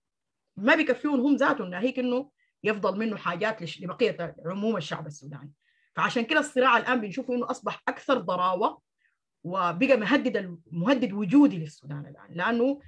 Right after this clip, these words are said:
بقى ما في حاجة تكفي تغطي، آه، الحركات المسلحة اللي جاب دخلت وقعدت عاوزة جزء من الريع ده. وزي ما كلنا عارفين إنه التريجري فاضية، ما في حاجة في ال-، في خزينة الدولة. ديل كلهم عاوزين أنصبتهم. وتجلى ال-، ال-،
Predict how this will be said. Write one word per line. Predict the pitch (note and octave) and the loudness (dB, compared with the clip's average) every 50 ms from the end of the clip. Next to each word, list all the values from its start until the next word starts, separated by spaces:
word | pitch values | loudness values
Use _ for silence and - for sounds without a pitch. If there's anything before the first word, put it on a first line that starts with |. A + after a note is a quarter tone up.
| - - - - | -20 -18 -10 -6
بقى | A3+ G#3 A3+ A3 | -2 0 2 4
ما | A#3+ C4+ C#4 | 4 4 2
في | - B3+ | 2 0
حاجة | - C4 A#3+ G#3+ | -2 -2 -2 -2
تكفي | F3 - - A#3 A#3 - - A3+ A3 A3+ A3+ _ _ _ _ _ - | -2 -4 -2 -4 -4 -4 -6 -10 -10 -10 -10 _ _ _ _ _ -8
تغطي، | F#3+ F3+ G#3+ G#3+ A3 - G#3 G3+ G3 F#3+ F#3 - - | -4 -2 -2 -2 -2 -4 -10 -10 -10 -10 -10 -10 -10
آه، | - - F3+ F3+ F3+ F3+ E3+ E3+ D#3+ D3+ - | -10 -8 -6 -6 -6 -6 -6 -6 -8 -8 -10
الحركات | D3+ - G3+ F3+ - G#3+ G#3 - | -8 -6 -6 -2 0 0 0 0
المسلحة | F3+ F3 D#3+ - - G3 F#3+ D3+ F#3 | -2 -6 -6 -6 -6 -6 -6 -6 -8
اللي | F3 D#3 | -6 -6
جاب | - F3+ F3 - | -4 -6 -6 -6
دخلت | E3+ - F3+ F3 E3+ - E3+ | -8 -6 -6 -6 -6 -6 -6
وقعدت | E3+ G3 F3+ F#3 F#3 F#3+ F#3+ F#3 _ _ - | -4 -4 -4 -4 -4 -6 -8 -10 _ _ -8
عاوزة | D#3+ E3+ F#3+ F#3+ F3+ E3 E3+ | -4 -4 -2 -2 -2 -4 -6
جزء | D#3+ - E3+ F#3 | -6 -6 -6 -6
من | F3 E3 E3 | -4 -4 -4
الريع | E3 E3 E3+ G3+ G3+ F#3 | -4 -4 -4 -4 -2 -2
ده. | E3+ E3+ F#3+ G#3+ - _ _ _ - - _ _ _ E3 | -2 -4 -4 -6 -6 _ _ _ -20 -20 _ _ _ -8
وزي | E3 G3+ F#3 | -6 -6 -4
ما | F#3 | -4
كلنا | - - A3+ G#3+ G3 E3 | -4 -4 -2 -2 -2 -4
عارفين | E3+ F3 - G#3 G#3 | -4 -4 -6 -6 -8
إنه | G3+ F#3+ | -8 -8
التريجري | D3+ - F#3+ G#3 G#3 F#3 F#3+ F3+ F#3 F3 | -8 -4 -2 -2 0 0 -2 -2 -4 -4
فاضية، | D3 - F#3+ F#3+ F3+ F3 F#3+ G3 F#3+ | -4 -2 0 0 0 0 -4 -6 -6
ما | F3+ F3 F3 | -6 -6 -8
في | D#3 F3 | -8 -6
حاجة | - - E3+ F3+ E3+ F3 | -4 -4 -2 -2 -2 -4
في | D3 E3+ | -6 -8
ال-، | E3+ E3 E3 - _ _ _ | -8 -10 -10 -14 _ _ _
في | - F3+ | -10 -8
خزينة | - F3+ F3 G#3 G3 F3+ D3 E3 | -6 -4 -4 -4 -4 -4 -4 -6
الدولة. | D#3+ D3+ F#3+ F#3+ F#3+ F#3+ G3 A3+ - _ _ _ _ _ - | -4 -4 -4 -4 -4 -4 -4 -4 -6 _ _ _ _ _ -4
ديل | E3 G#3 A#3 A#3+ A#3 | 0 2 2 2 2
كلهم | - C#4 C#4 C#4 C4+ C#4+ | 2 2 2 4 4 4
عاوزين | A#3+ G#3 F#3 F3 C4 C4 - B3 | 2 2 0 0 -2 -2 0 -2
أنصبتهم. | A#3 G3+ - A#3+ G#3+ G#3 G#3 E3+ D3+ D3+ - _ _ _ - | -2 -2 0 0 0 2 0 -2 -6 -10 -10 _ _ _ -8
وتجلى | F#3+ G3 - A3 G#3 F#3 C#4+ F#4+ B4+ A#4 G#4+ D#4 D#4+ D#4+ - - - - | -2 0 2 2 4 4 4 4 6 6 6 6 6 4 2 -2 -6 -10
ال-، | F#3+ F#3 F3+ F3 - | -10 -10 -10 -10 -10
ال-، | - E3+ E3+ E3+ E3+ E3 | -8 -8 -8 -6 -8 -8